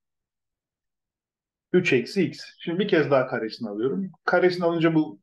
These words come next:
kaybolacak. X artı üç. Dokuz artı x kare eksi altı x. Hepsini karşıya atalım.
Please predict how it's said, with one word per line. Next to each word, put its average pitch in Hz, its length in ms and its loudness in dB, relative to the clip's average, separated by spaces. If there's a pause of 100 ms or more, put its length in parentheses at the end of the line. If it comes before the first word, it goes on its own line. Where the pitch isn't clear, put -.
(140)
kaybolacak. 147 720 -2 (240)
X 135 240 -2
artı 101 280 2
üç. 180 260 0 (880)
Dokuz 180 460 4
artı 127 540 0
x 160 220 -8
kare 127 320 2
eksi 139 540 -4
altı 135 360 0
x. - 300 -6
Hepsini 180 420 0
karşıya 143 420 -2
atalım. 170 420 -8